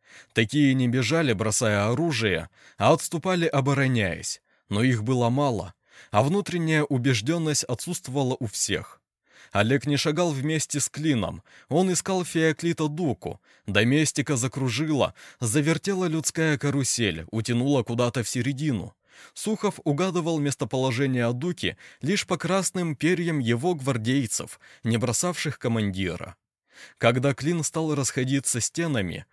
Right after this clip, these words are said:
в наступление перешла резервная полусотня Тудора,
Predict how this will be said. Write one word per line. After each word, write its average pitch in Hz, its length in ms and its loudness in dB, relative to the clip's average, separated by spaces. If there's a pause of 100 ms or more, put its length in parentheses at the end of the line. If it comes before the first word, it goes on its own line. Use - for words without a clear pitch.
(240)
в 120 100 -6
наступление 180 720 -2
перешла 165 560 -2
резервная 143 720 -2
полусотня 127 640 -2
Тудора, 117 560 -2